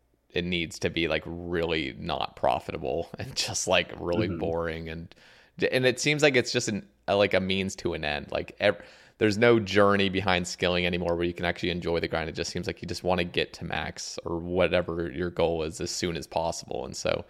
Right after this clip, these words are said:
Speaker 1: people inevitably just start focusing on, like, if the X P rate's high, then the skilling update's good or that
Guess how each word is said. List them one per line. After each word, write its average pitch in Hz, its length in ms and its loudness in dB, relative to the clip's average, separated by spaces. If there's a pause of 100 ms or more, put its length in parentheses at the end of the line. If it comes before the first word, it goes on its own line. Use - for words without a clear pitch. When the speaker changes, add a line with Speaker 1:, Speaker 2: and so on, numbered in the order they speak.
(300)
Speaker 1:
people 98 520 4 (220)
inevitably 104 500 6
just 92 200 -2
start 87 240 2
focusing 85 520 -2
on, 87 160 -6
like, 82 220 -6
if 92 160 0
the - 180 -4
X 98 240 2
P 92 200 0
rate's 87 260 0
high, 82 360 2
then 82 380 -2 (100)
the 82 100 -4
skilling 90 340 0
update's 78 420 -2
good 73 440 0
or 76 420 0
that 87 240 2